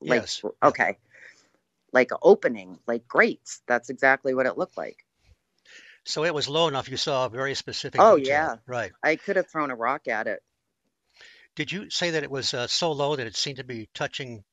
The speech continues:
Speaker 2: some of the
Speaker 1: The
Speaker 2: tops
Speaker 1: pine
Speaker 2: of the
Speaker 1: tree.
Speaker 2: trees?
Speaker 1: Yep.
Speaker 2: Okay.
Speaker 1: It glided the, uh, pine tree in the front yard. It was huge. I could not believe how massive.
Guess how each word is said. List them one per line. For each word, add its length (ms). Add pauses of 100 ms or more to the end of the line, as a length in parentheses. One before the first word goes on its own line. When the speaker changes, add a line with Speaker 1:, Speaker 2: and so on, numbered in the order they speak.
(240)
Speaker 2:
some 200
of 60
the 60
Speaker 1:
The 40
Speaker 2:
tops 100
Speaker 1:
pine 220
Speaker 2:
of 60
the 60
Speaker 1:
tree. 140
Speaker 2:
trees? 320 (500)
Speaker 1:
Yep. 200
Speaker 2:
Okay. 60 (320)
Speaker 1:
It 160
glided 640 (880)
the, 180
uh, 220
pine 320
tree 240
in 100
the 60
front 320
yard. 340 (1400)
It 120
was 140
huge. 460 (200)
I 100
could 220
not 260
believe 500 (320)
how 200
massive. 720